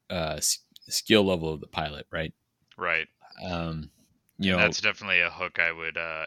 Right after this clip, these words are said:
Speaker 2: emphasize is the skill of the pilot, and that's where you can really, like,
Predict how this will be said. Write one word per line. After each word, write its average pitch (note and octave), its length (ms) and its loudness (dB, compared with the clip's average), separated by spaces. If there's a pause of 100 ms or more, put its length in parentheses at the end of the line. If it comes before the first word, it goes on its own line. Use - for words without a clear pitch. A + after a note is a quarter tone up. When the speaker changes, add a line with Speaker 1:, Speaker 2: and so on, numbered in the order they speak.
Speaker 2:
emphasize E2 680 -10
is E2 180 -14
the E2+ 140 -14
skill F2+ 460 -4
of F2 100 -12
the E2+ 80 -18
pilot, E2+ 520 -6
and D#2+ 460 -12 (120)
that's E2 380 -10
where D#2+ 240 -6
you D#2+ 200 -10
can E2+ 120 -20
really, D#2+ 400 -10 (540)
like, E2 280 -2